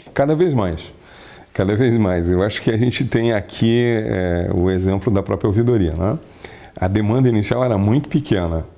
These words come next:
É, hoje ela ultrapassa dez, é, encaminhamentos diários, né? O que não é pouco, né? É, e tem envolvido todas, todos os centros, todas as pró-reitorias, todas as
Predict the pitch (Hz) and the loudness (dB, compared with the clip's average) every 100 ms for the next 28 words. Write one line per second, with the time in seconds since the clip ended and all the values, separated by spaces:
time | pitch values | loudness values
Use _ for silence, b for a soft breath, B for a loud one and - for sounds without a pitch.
0 | - 101 92 82 95 101 117 123 135 127 | -8 -2 -2 0 0 0 0 0 -2 -2
1 | 117 101 107 120 - 107 92 90 101 113 | -2 -2 -2 -2 -2 -2 0 0 0 -2
2 | 98 - - B B B - 87 92 101 | -2 -6 -8 B B B -4 -2 0 0
3 | 101 101 92 87 95 104 123 110 131 120 | 0 0 0 2 0 0 2 2 2 2
4 | 101 101 85 92 101 90 - 101 87 101 | 0 0 -2 -2 -4 -4 -2 -4 -2 -2
5 | 123 117 107 87 - - b b b b | 0 -2 -2 -4 -8 -20 b b b b
6 | - - 104 131 B B B - 92 87 | -8 -4 -4 -8 B B B -6 -2 0
7 | 87 85 98 101 120 131 127 139 139 110 | 0 -2 0 0 0 0 0 2 2 2
8 | 104 95 104 110 127 110 104 90 - 101 | 0 2 2 2 2 4 2 0 0 0
9 | 113 104 92 87 - 95 110 101 - 92 | 0 -2 -4 -4 -4 0 0 0 -2 -2
10 | 101 104 101 95 87 - 90 98 98 90 | 0 -2 -2 -2 -2 -2 -2 0 -2 -2
11 | 90 92 92 87 92 98 87 95 92 92 | -2 -2 0 0 2 0 -2 -2 0 0
12 | 90 87 | 0 -2